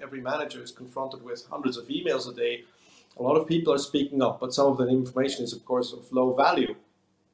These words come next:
So it's not only dissent, it's also, you know, trying to basically find the way through all this, uh, white noise and try to find out what exactly is important information. But I still, my, my, my plea to all managers are: if you know something,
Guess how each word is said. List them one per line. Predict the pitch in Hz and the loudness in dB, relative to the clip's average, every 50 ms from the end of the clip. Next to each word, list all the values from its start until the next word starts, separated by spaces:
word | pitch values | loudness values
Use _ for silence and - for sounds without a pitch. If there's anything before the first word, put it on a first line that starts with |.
| _ _ _ _ - | _ _ _ _ -6
So | - 139 131 | -2 0 0
it's | 131 131 127 139 | 0 0 2 4
not | 143 156 156 | 6 6 6
only | 151 151 135 127 | 6 4 2 0
dissent, | 123 120 120 - 147 156 147 135 | 0 -2 -2 0 0 0 2 0
it's | 123 - - | -2 -2 0
also, | 127 127 123 123 131 123 120 117 - - - - _ _ _ _ _ | 0 0 0 0 2 0 0 0 -2 -12 -20 -20 _ _ _ _ _
you | 131 | -4
know, | 123 117 113 | -4 -4 -4
trying | 113 - 127 123 120 117 | -4 -2 -2 -2 -2 -2
to | 123 127 127 131 143 127 - _ | -4 -6 -6 -10 -12 -14 -10 _
basically | 127 131 135 - - 135 131 120 123 120 120 120 - | -4 -2 -2 -2 -4 -4 -4 -4 -4 -4 -4 -4 -8
find | - - - 131 127 135 139 131 123 | -12 -6 -2 0 2 4 4 4 4
the | 117 | 2
way | 117 127 127 131 131 123 | 2 4 4 4 4 2
through | - 131 131 127 | 2 2 2 4
all | 123 127 131 | 4 4 2
this, | 123 123 120 - - - - | 2 0 -2 -2 -4 -4 -6
uh, | 131 127 120 117 117 - - - - | -4 -4 -4 -4 -4 -8 -10 -14 -12
white | 131 123 127 127 131 127 127 | -6 -2 0 0 0 -2 -2
noise | 127 123 135 143 143 135 127 127 | -2 0 0 0 0 0 -4 -6
and | 123 - | -10 -6
try | 131 127 123 | -4 -4 -4
to | 123 | -4
find | - - 123 120 120 123 | -4 -6 -6 -6 -4 -4
out | 120 113 - - | -4 -4 -4 -4
what | 131 135 131 | -4 -2 -2
exactly | 127 123 123 117 - - - 127 123 | -4 -4 -6 -8 -8 -8 -12 -14 -14
is | 117 120 | -14 -14
important | 110 110 110 127 147 156 156 151 143 143 | -16 -14 -2 4 4 4 4 4 -6 -12
information. | 139 - 143 120 104 - - - - - _ _ _ _ _ _ | -14 -14 -14 -14 -12 -12 -14 -16 -18 -20 _ _ _ _ _ _
But | 143 143 | 6 8
I | 156 | 8
still, | 156 156 - 202 185 - | 8 6 4 2 2 2
my, | - 160 170 165 | 2 0 -2 0
my, | 170 160 165 175 180 | 0 2 2 2 0
my | 175 165 151 156 165 165 170 - - _ _ - | -2 -2 -2 0 0 -2 -2 -6 -12 _ _ -6
plea | 151 160 160 156 - - | -4 -2 -2 -2 -2 -2
to | 143 139 | 0 2
all | 139 143 147 143 | 4 4 4 4
managers | 131 123 131 131 127 123 120 117 | 2 0 0 -2 -4 -6 -6 -2
are: | 123 120 120 - | -2 -2 -2 0
if | - 156 151 - | 0 -2 -2 0
you | 143 147 | -4 -2
know | 135 135 139 143 | 0 2 2 2
something, | 139 - 131 127 123 123 131 123 120 | 2 0 0 -2 -2 -2 -4 -4 -4